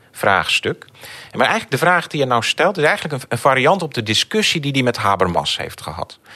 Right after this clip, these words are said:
Dus Habermas die zal zeggen: van, als, kijk, eh, beste Gadamer, hè, je doet het prachtig, je denkt vanuit de traditie, je denkt vanuit de taal. Maar wat nu als die traditie of die taal de uitdrukking is van een bepaalde ideologie?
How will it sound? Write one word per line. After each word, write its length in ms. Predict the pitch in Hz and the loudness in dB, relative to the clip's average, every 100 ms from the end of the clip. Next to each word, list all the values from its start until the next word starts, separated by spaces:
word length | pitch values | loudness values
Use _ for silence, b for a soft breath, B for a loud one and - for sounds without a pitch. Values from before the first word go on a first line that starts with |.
| B B | B B
Dus 100 | - | -4
Habermas 440 | 107 180 226 180 - | 0 2 4 4 2
die 100 | 135 | 2
zal 160 | 127 | 2
zeggen: 420 | 110 139 165 196 170 | 2 0 2 0 4
van, 220 | 139 110 | 4 4
als, 200 | 113 - - 113 | 0 -2 -8 -4
kijk, 240 | 123 107 | -4 -2
eh, 140 | 110 92 B B B | -2 -4 B B B
beste 280 | 139 139 - | -2 0 2
Gadamer, 520 | 117 143 180 185 196 180 | 2 4 4 2 0 0
hè, 120 | 143 | -2
je 160 | 170 110 | -2 -4
doet 160 | 135 | -6
het 120 | 117 - | -4 2
prachtig, 480 | 147 - 156 - | 2 0 -6 -8
je 100 | 117 | -6
denkt 260 | 101 123 131 | -2 -2 -2
vanuit 260 | 113 90 87 | 0 0 0
de 80 | |
traditie, 580 | - 110 107 165 - 143 | -2 -2 0 0 -2 -4
je 80 | 107 | -2
denkt 240 | 107 135 | 0 0
vanuit 320 | - 113 87 90 | -2 2 2 0
de 80 | 90 | -2
taal. 380 | 123 131 196 B B B - | 2 4 2 B B B -10
Maar 160 | 92 87 | -4 0
wat 340 | 107 214 - | 2 0 -4
nu 140 | 80 - _ _ | -16 -18 _ _
als 220 | 104 101 | 0 2
die 100 | 95 | 0
traditie 640 | - 90 107 135 - 160 | 2 2 2 0 0 2
of 100 | 107 | 0
die 140 | - 90 | -2 -4
taal 400 | 92 85 127 160 | -2 2 2 0
de 120 | - - | -2 2
uitdrukking 640 | 135 185 135 147 147 135 | 2 2 2 0 0 2
is 400 | 117 147 160 - B - | 4 4 2 -2 B -8
van 240 | - 127 | -2 0
een 80 | 117 | 0
bepaalde 580 | 101 107 104 107 101 98 B B | 0 2 4 4 2 -2 B B
ideologie? 800 | 117 101 101 95 - 127 110 | -2 2 2 4 2 0 -2